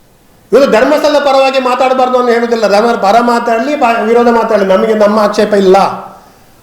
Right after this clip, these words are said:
ಆದರೆ ಯಾವುದೇ ವಿಚಾರ ತರುವಾಗ ಇವತ್ತು ಮುಸಲ್ಮಾನರು ಮತ್ತು ಕ್ರೈಸ್ತರನ್ನು ಯಾಕೆ ತರ್ತೀರಿ ನೀವು?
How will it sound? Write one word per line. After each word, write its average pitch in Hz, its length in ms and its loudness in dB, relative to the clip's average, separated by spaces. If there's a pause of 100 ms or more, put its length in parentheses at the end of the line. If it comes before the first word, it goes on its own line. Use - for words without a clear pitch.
(160)
ಆದರೆ 233 240 0
ಯಾವುದೇ 277 380 2
ವಿಚಾರ 285 200 0
ತರುವಾಗ 247 480 0 (840)
ಇವತ್ತು 277 220 2
ಮುಸಲ್ಮಾನರು 302 580 2
ಮತ್ತು 285 220 0
ಕ್ರೈಸ್ತರನ್ನು 269 400 0
ಯಾಕೆ 254 200 0
ತರ್ತೀರಿ 254 340 -4
ನೀವು? 240 240 -2